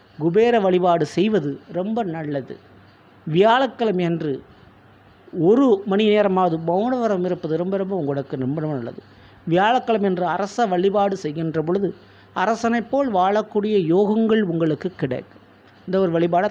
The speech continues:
தவறாம நீங்க பண்ணிக்கங்க. இந்த பதிவு பிடிச்சிருந்தா லைக் பண்ணுங்க, மற்றவங்க ஷேர் பண்ணுங்க,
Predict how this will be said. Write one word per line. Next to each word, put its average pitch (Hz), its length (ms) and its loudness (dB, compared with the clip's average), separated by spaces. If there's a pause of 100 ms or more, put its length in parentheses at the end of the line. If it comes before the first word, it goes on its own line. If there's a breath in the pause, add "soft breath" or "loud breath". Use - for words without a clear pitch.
தவறாம 170 360 0
நீங்க 214 160 -2 (100)
பண்ணிக்கங்க. - 460 -14 (560 loud breath)
இந்த 175 160 0
பதிவு 220 180 2
பிடிச்சிருந்தா 190 320 0
லைக் 170 180 0
பண்ணுங்க, 147 220 -6 (160)
மற்றவங்க 202 320 2
ஷேர் 190 160 0
பண்ணுங்க, 147 240 -6